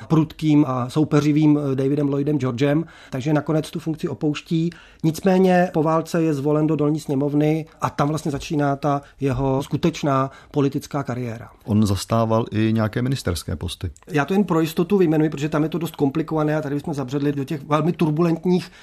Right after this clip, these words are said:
Speaker 1: vnitropolitických změn britských vlád ve dvacátých, třicátých letech. On v podstatě byl jakýmsi v úzovkách ministrem odpovídajícím za poštovní služby v letech devatenáct set dvacet dva a dvacet tři,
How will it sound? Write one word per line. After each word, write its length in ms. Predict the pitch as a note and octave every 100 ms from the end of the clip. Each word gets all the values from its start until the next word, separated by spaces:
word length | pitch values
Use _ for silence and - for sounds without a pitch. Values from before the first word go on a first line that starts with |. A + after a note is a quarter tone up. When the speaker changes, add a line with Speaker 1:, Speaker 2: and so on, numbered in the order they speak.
| - -
Speaker 1:
vnitropolitických 1040 | D3 D#3 E3 E3+ D#3 D#3+ D3 - E3 D3+
změn 540 | B2 C#3 D3 D3 D#3+ D#3+ -
britských 400 | D3 D3 F#3+ C#3+
vlád 280 | C3 C3 C#3
ve 80 |
dvacátých, 480 | D3 C3 D3+ C#3 D#3+
třicátých 580 | - C#3 D#3 D3 E3 D3
letech. 360 | C3+ B2 G#2+ - - - - -
On 180 | E3
v 40 | F#3
podstatě 320 | E3 E3+ F#3
byl 280 | F#3 E3+ C3 -
jakýmsi 500 | B2+ E3+ - D3+ A2+
v 100 | -
úzovkách 360 | C#3 D3 D#3+ C#3
ministrem 420 | C#3 E3+ F3 E3+
odpovídajícím 760 | D3+ - D3+ D3+ D#3 D#3 D#3+ D3
za 80 |
poštovní 440 | - C3+ - E3+ E3+
služby 320 | - B2+ D3
v 40 |
letech 260 | C3+ B2+ C3
devatenáct 420 | B2+ C3+ C#3 C#3+
set 100 | -
dvacet 300 | C3 C3 -
dva 160 | C#3 C#3+
a 20 |
dvacet 320 | B2+ C3+ B2
tři, 340 | - C#3+ C#3